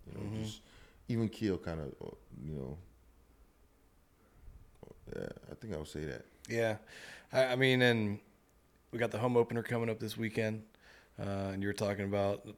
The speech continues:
Speaker 2: you know, looking at going to that game. J J Watt's, uh, Ring of Honor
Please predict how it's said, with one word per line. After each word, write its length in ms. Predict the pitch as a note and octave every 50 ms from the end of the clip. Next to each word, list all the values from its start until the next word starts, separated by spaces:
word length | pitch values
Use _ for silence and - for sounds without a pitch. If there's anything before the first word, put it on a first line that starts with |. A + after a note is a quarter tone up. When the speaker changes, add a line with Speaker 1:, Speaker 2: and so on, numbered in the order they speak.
| - -
Speaker 2:
you 100 | - G2
know, 120 | F2+ F2 F2 F2+ G2
looking 260 | G#2 G#2 G2 - G2+
at 60 | F#2+
going 200 | G2 G2+ G2+ G2+
to 60 | G2+ G2
that 240 | G2 G2 G2 - -
game. 360 | G2+ G2 G2 G2 G2 G2 G2 - - - - - _
J 180 | - - G#2 G#2
J 140 | G#2 G#2+ G#2
Watt's, 640 | G2+ G2 G2 G2 G2+ G2 - - - - - - - -
uh, 400 | G2 G2 G2 F#2+ F#2 F#2 F#2 F2+ F2+ - - - - - _ - -
Ring 180 | G#2+ A2 G#2+
of 80 | G#2 G2
Honor 420 | G2+ G2+ G2+ G#2 G#2 G#2 G#2 G#2